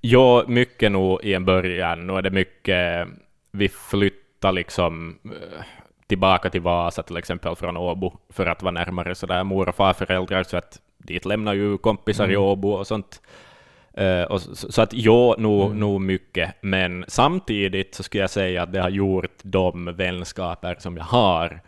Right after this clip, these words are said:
Speaker 1: ha, hade gjort, eh, på något vis. Det har blivit närmare vänskaper av dem, för att jag på något vis har insett vilka kompisar som är nice, eh, och som ställer upp och så vidare, och vilka som sådär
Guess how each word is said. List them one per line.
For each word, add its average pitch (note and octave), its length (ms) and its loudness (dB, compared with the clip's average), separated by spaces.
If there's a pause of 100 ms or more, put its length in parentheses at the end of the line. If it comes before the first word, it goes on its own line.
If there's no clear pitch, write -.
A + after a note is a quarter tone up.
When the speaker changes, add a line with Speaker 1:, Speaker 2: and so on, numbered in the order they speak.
(500)
Speaker 1:
ha, F2 300 -4
hade E2+ 200 -8
gjort, E2+ 540 -10
eh, G1+ 600 -6 (260)
på F#2+ 80 -4
något E2+ 120 -10
vis. G2 180 -12
Det G#2 160 -2
har F#2 60 4
blivit F#2+ 200 2
närmare F#2+ 400 0
vänskaper - 520 -10
av F#2 100 -10
dem, F2 260 -4 (220)
för - 160 -4
att F2+ 100 -4
jag F2+ 100 -6
på E2 60 -4
något E2 120 -8
vis F#2+ 140 -12
har E2+ 80 -4
insett E2+ 400 -8
vilka F#2+ 520 -4 (120)
kompisar - 420 -6
som - 180 -12
är F2+ 160 -10 (400)
nice, A2 680 2
eh, G2 120 -2
och - 360 -6
som E2+ 400 -6
ställer F2 380 -6
upp - 240 -8
och - 100 -12
så - 80 -6
vidare, - 460 -10
och F2+ 220 -6
vilka E2+ 260 -8
som - 260 -14 (680)
sådär - 280 4